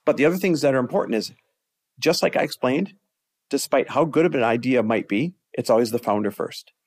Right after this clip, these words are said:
The founder has to be a proven winner. They win all the time. And hopefully they've already been there, done that, had an exit in the past. Then the second criteria when we choose a startup is the product. The product has to be exciting, innovative,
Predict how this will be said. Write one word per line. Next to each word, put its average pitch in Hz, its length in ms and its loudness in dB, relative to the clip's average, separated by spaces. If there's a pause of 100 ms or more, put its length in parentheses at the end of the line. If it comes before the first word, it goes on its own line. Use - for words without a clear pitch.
(140)
The 127 80 0
founder 135 380 2
has 123 200 0
to 117 80 -4
be 107 180 0
a 92 80 2
proven 170 480 0
winner. 117 280 2
They 98 140 0
win 131 240 0
all 156 120 2
the 147 100 0
time. 107 500 -2 (380)
And 104 540 0
hopefully 127 300 0
they've 110 180 2
already 104 200 2
been 107 180 -2
there, 101 120 0
done 95 200 -2
that, 92 220 -2
had 98 200 -2
an 95 140 -6
exit - 260 -8
in - 80 -14
the 92 60 -10
past. - 420 -8 (420)
Then 208 320 2
the 151 100 2
second - 500 -4
criteria 98 640 -2 (560)
when 113 260 0
we 104 120 0
choose 104 260 -2
a 90 80 -4
startup - 420 -4 (500)
is 107 600 2 (180)
the 104 220 -4
product. - 400 -4
The - 60 -10
product 110 300 -2
has 110 160 -2
to 101 60 -8
be 95 120 -4
exciting, 92 680 -6 (380)
innovative, 127 640 2